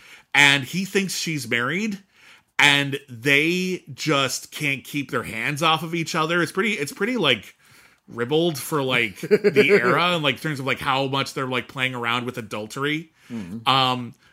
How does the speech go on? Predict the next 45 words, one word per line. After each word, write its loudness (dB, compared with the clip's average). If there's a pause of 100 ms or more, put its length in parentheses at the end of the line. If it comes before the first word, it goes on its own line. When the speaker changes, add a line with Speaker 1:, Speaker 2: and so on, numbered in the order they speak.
(140)
Speaker 1:
but 2
amazing 2
ensemble -2
cast, -2
really, 4
really 0
sweet -6
and -10
funny. -6
That -6
one's -4
great. -8 (300)
Speaker 2:
Uh, -6
Speaker 1:
Um, -2
Speaker 2:
oh, 0
oh, -8
and, -4
and -2
I, 0 (100)
and -4
I -6
have -6
to -6
mention, -6
uh, -6 (260)
Speaker 1:
Mm. -8 (380)
Speaker 2:
My -8
fake -8
girlfriend, -4
Norma -6
Shearer. -4
Speaker 1:
<laughs> -2
Oh, 6
Speaker 2:
Uh, 0
Speaker 1:
yeah, 2
I'm -6
sorry 0
about 0
Speaker 2:
uh, -2
Speaker 1:
you. -8
I -10
forgot 0
your -8
girlfriend. -6
Speaker 2:
<laughs> -2